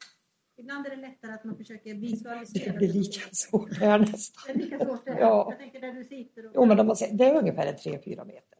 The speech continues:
Speaker 1: Ja, det är fyra meter.
Speaker 2: Ja.
Speaker 1: Och när du får den här informationen, reagerar du på studs, så att säga?
Speaker 2: På studs, alltså. Jag flyger upp och
Speaker 1: Ja,
Speaker 2: springer
Speaker 1: och springer
Speaker 2: iväg.
Speaker 1: in i
Speaker 2: Ja.
Speaker 1: vardagsrummet.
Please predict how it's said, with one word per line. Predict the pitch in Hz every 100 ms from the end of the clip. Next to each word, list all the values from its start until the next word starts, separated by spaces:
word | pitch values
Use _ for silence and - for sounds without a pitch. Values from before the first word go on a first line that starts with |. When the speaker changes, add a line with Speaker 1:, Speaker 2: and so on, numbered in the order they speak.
| -
Speaker 1:
Ja, | 226 226 247 240
det | 254
är |
fyra | 220
meter. | _ _ _ _ _
Speaker 2:
Ja. | - - - _ _ _ _ _ _ _ _
Speaker 1:
Och | 277 277
när | 294
du | 302 339
får | 254 220
den | 226
här | 208
informationen, | 202 208 208 202 208 _ _ 226 214 _ _ _ _ _ _ _ _ _ _ _ _
reagerar | 247 254 240 247 226
du | 233
på | 247
studs, | - 320 - _
så | -
att | _
säga? | _ _
Speaker 2:
På | -
studs, | - 190 -
alltså. | 147 165
Jag | - -
flyger | 180 175 190
upp | - - _ _ _
och | _ -
Speaker 1:
Ja, | 143
Speaker 2:
springer | - 139 254
Speaker 1:
och | 117
springer | 233
Speaker 2:
iväg. | 226
Speaker 1:
in | 233 226
i | 220 208
Speaker 2:
Ja. | 202
Speaker 1:
vardagsrummet. | 196 202 220 208